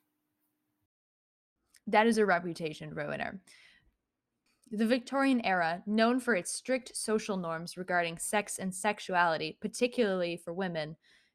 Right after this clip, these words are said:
being unwed and pregnant was not a good time. Women who found themselves pregnant and unmarried had very few options, namely, marry or give their child to a foundling hospital.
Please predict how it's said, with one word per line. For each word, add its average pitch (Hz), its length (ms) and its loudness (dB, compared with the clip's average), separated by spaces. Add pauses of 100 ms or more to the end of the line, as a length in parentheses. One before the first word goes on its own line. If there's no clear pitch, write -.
(300)
being 277 300 4
unwed 208 400 6
and 180 160 -2
pregnant 170 520 -2
was 185 220 -4
not 175 400 6
a 185 80 -4
good 143 320 -4
time. 170 580 -4 (1160)
Women 294 260 6
who 277 140 4
found 233 280 6
themselves 220 420 2
pregnant 220 500 0
and 190 100 0
unmarried 165 520 0
had 170 340 -2
very 175 280 4
few 156 280 -4
options, 185 640 -2 (260)
namely, 196 720 0 (320)
marry 339 600 4 (600)
or 233 140 6
give 269 240 2
their 285 160 2
child 202 400 2
to 208 100 -2
a 196 60 0
foundling 208 560 4
hospital. - 680 -6